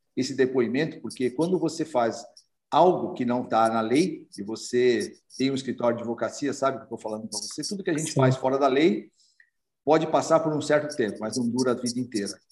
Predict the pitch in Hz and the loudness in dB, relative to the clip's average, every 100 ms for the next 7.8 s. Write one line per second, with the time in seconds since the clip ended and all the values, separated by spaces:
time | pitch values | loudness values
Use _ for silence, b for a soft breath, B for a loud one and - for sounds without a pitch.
0 | - - - 135 143 135 120 143 170 - | -18 -4 4 6 8 6 4 4 0 -2
1 | - 139 156 165 160 156 165 160 151 160 | -8 -6 -2 -2 2 2 2 0 -4 -4
2 | 151 135 - 117 - 139 147 202 214 208 | -4 -4 -2 -2 -2 -4 -2 -2 -4 -8
3 | _ _ _ _ - 110 107 107 104 - | _ _ _ _ -6 -4 -2 -2 -4 -8
4 | 113 113 113 113 131 127 143 - 127 - | -8 -6 -6 -4 -2 -2 -2 -2 -2 0
5 | 139 113 131 180 147 - 117 113 110 113 | 0 2 2 0 -2 -4 -6 -8 -6 -6
6 | 113 107 131 156 185 165 - 131 127 - | -6 -8 -4 -4 -4 -8 -10 -6 -6 -6
7 | 113 117 135 147 151 190 196 | -8 -4 0 2 4 2 0